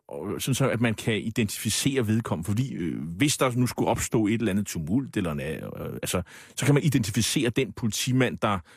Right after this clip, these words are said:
for eksempel har lagt en i jern, eller hvad ved jeg. Øh, der kan jo ske så mange ting. Og det undrer mig jo, og det tror jeg også undrer rigtig mange andre lyttere, at man i et retssamfund som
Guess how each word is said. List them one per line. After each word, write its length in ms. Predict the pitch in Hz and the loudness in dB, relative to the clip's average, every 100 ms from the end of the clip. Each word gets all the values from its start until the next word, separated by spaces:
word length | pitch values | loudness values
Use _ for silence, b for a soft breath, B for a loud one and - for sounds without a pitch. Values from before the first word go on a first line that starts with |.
| B | B
for 80 | - | -2
eksempel 320 | - 120 123 | 2 2 2
har 80 | 98 | 0
lagt 280 | 90 87 - | 0 -2 -2
en 180 | 127 95 | -2 -2
i 60 | 82 | -2
jern, 300 | 82 80 85 | -2 -2 -2
eller 580 | 90 82 71 62 62 60 55 | -2 0 -2 -4 -6 -8 -6
hvad 140 | 62 95 | -2 0
ved 80 | 82 | 2
jeg. 280 | 107 139 117 | 2 2 -2
Øh, 320 | 113 98 85 80 - | -4 -4 -4 -6 -4
der 80 | 104 | -2
kan 80 | 117 | 0
jo 40 | |
ske 180 | - 110 | 0 -2
så 100 | 104 | 0
mange 240 | 101 73 90 | 0 2 -2
ting. 220 | - - B B B B B | -2 -8 B B B B B
Og 100 | 98 - 107 | -4 -2 2
det 80 | 175 _ | 2 _
undrer 400 | 135 165 220 208 | 4 4 2 0
mig 240 | 117 82 82 | 0 0 -2
jo, 160 | 80 - _ - | -6 -10 _ -4
og 80 | |
det 80 | 113 | -2
tror 100 | - | 0
jeg 60 | 120 | 0
også 140 | 127 | 2
undrer 180 | 117 110 | 2 2
rigtig 220 | 98 110 | -2 0
mange 220 | 101 87 | 0 2
andre 220 | 82 107 135 | 0 0 0
lyttere, 380 | 107 104 110 - | 2 2 0 0
at 160 | 95 98 | -4 -2
man 180 | 92 - | -2 -2
i 60 | |
et 260 | 101 - 82 | -6 -6 -6
retssamfund 800 | 127 - - 110 101 - 101 95 | -6 -4 0 0 0 -2 -4 -4
som 220 | - 87 | -2 -6